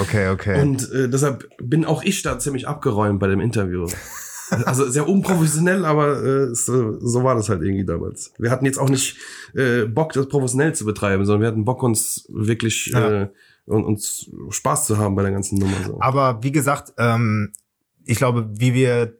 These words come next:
Speaker 1: davor auch gesagt haben, ich glaube, sowas,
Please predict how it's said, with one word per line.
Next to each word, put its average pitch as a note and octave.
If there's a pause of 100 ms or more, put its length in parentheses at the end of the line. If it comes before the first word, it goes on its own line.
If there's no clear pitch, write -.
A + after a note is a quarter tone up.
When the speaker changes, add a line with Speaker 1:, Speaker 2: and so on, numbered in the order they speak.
(140)
Speaker 1:
davor A#2+
auch -
gesagt A#2+
haben, A#2
ich G2+
glaube, A#2+
sowas, -